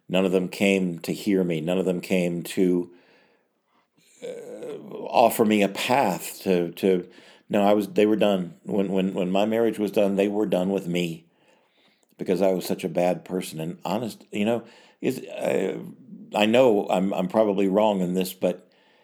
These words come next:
isn't the church supposed to be forgiving and, and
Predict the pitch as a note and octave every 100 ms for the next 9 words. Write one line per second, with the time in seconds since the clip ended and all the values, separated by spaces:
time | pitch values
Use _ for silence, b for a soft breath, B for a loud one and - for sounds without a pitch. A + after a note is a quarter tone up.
0 | b b b _ - F#2+ A2 G2 - G#2
1 | - - G#2 - F#2+ G2 B2 B2 B2+ B2
2 | C3 - - - G#2+ A2+ A#2+ B2+ C#3 A2+
3 | G2+ F#2 F#2 F#2+ F2+ F#2 F2+